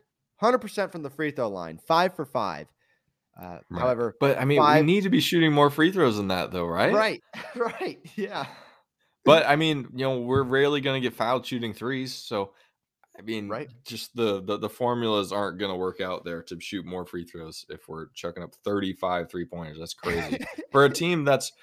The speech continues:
Speaker 2: worst in the Mountain West in terms of three-point percentage. That, that, that stat came up on the screen during the game last night.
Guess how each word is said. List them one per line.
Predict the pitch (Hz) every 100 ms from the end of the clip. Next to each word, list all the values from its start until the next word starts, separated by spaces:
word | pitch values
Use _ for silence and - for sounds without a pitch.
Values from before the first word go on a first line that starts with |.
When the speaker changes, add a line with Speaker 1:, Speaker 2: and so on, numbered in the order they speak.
| - _ -
Speaker 2:
worst | 101 127 170 - 127
in | 135
the | 135
Mountain | 139 131 120
West | 123 110
in | 101
terms | 104 110 104
of | 98
three-point | 107 104 104 101
percentage. | 95 92 85 -
That, | 107 107 101
that, | 113 117
that | 113
stat | 113 120 113
came | - 107
up | 104 101
on | 92
the |
screen | 92 - 92 87
during | 90 87
the |
game | 80 87 85
last | 80 -
night. | 80 78